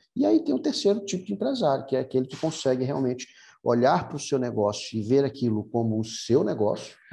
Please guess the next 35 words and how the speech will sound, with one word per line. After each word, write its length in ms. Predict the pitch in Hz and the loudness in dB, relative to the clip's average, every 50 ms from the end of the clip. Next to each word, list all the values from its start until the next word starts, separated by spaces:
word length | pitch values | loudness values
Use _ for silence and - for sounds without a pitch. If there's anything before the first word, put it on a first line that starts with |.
| - - - - _ _ _ _ _ _ | -18 -18 -18 -20 _ _ _ _ _ _
projetar 640 | - 127 147 147 131 139 127 131 - 139 131 123 117 | 2 2 4 4 4 2 0 2 2 2 4 4 4
ele 240 | 131 151 156 139 123 | 2 2 0 0 0
ao, 240 | 113 110 - - | -2 -2 -4 -4
ao, 340 | 113 107 - 104 - - 101 | -6 -6 -4 -4 -6 -6 -6
é, 260 | 95 98 98 - - - - | -6 -6 -8 -10 -12 -10 -6
na 160 | 107 104 104 | -4 -2 0
linha 220 | 104 107 110 110 95 | 0 0 0 0 -2
do 100 | 101 - | -4 -6
tempo, 340 | - - 101 107 107 - | -6 -4 -4 -4 -4 -6
do 60 | 107 - | -10 -12
futuro, 640 | - - 113 120 - - - 117 113 113 120 120 - _ _ _ - - - - _ _ - | -8 -8 -8 -4 -2 0 0 0 0 -4 -6 -10 -16 _ _ _ -20 -20 -20 -20 _ _ -4
e 400 | 135 151 175 185 202 190 185 - _ _ _ _ _ _ _ - - | 0 0 0 0 -2 -4 -8 -16 _ _ _ _ _ _ _ -8 -2
buscar 640 | 120 156 175 175 175 170 - 165 165 - 156 165 160 | 0 0 0 -2 -4 -8 -10 -6 -2 -2 -2 -2 -2
cada 200 | 156 151 151 135 | -2 -2 0 0
vez 240 | 131 170 185 147 147 | 0 0 0 0 -2
mais 520 | 139 135 139 151 170 165 - - - - | -4 -4 -4 -6 -6 -8 -10 -14 -10 -4
ser 140 | - 170 175 | 0 0 2
empresário, 640 | 175 170 170 165 147 120 104 107 104 92 87 85 - _ _ _ _ _ - | 2 2 0 0 0 0 2 0 0 0 -2 -4 -8 _ _ _ _ _ -12
entender 440 | 120 107 113 127 98 92 107 131 139 | -12 -8 -4 -4 -2 0 2 2 2
do 80 | 123 113 | 0 -2
seu 160 | - - 107 | -6 -8 -8
negócio, 640 | 95 90 90 104 113 123 127 120 - - - - _ _ _ _ _ _ | -8 -8 -6 -2 0 0 0 0 -2 -4 -12 -16 _ _ _ _ _ _
controlar 540 | - 117 120 120 117 113 95 98 117 127 131 | -4 -4 -4 -2 0 0 2 2 2 2 2
o 40 | 120 | 0
seu 160 | - - 117 | -2 -4 -6
negócio, 520 | 101 98 98 107 107 107 113 110 - - | -6 -6 -4 -2 -2 -2 -2 -4 -4 -2
ter 80 | - 127 | 0 0
uma 160 | 123 120 107 | 0 0 -2
visão 560 | 113 107 92 90 95 113 127 139 123 - - - - - _ _ _ - | -4 -4 -4 -2 -2 0 0 0 -2 -4 -8 -14 -20 -20 _ _ _ -6
boa 360 | 110 101 113 127 131 123 110 | -2 2 4 4 6 4 4
da 120 | 98 101 | 2 0
gestão 420 | 98 107 98 - - - 107 101 98 | -2 -4 -6 -6 -6 -8 -6 -8 -8
do 80 | - | -8
seu 180 | - - 104 95 | -8 -8 -6 -6
negócio, 560 | 92 98 90 98 110 120 131 - - - | -4 -4 -2 0 0 0 0 -2 -6 -12